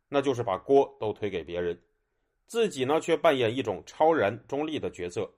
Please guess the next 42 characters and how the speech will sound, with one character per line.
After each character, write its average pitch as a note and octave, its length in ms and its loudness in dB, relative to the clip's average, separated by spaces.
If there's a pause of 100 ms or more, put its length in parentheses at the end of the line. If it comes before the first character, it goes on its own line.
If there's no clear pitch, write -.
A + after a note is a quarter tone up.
(540)
可 - 140 -2
以 G3 120 0
说 F3 200 0
这 G3 120 -2
是 F3+ 140 -4
一 E3+ 80 -4
种 A2+ 240 -8
非 D3+ 180 -4
常 C#3+ 200 -4
典 F2+ 180 -4
型 F#2+ 160 -10
的 A#2 100 0
帝 B2+ 160 -8
王 A2 240 0
术。 C3+ 240 -10 (580)
只 D#3 180 -2
需 G#3 100 0
要 G3+ 160 8
看 F#3+ 220 0
一 D3 40 -2
看 D3 140 0
毛 B2+ 180 2
泽 E3 80 -4
东 D#3+ 200 -2 (140)
在 B2+ 140 0
这 A#2 120 -6
之 D3+ 180 -6
前 A2+ 320 -6 (260)
对 A2+ 160 -2
罗 G#2 200 0
瑞 B2 160 -2
卿 B2 240 -8
所 E2+ 180 -8
做 A2 160 -4
的 F#2+ 120 -2
那 G#2 120 -4
段 F#2 180 -2
批 A#2 200 -10
示， G#2+ 240 -12 (540)
也 A#2 120 -2
就 C3+ 160 0
是 A2+ 300 -6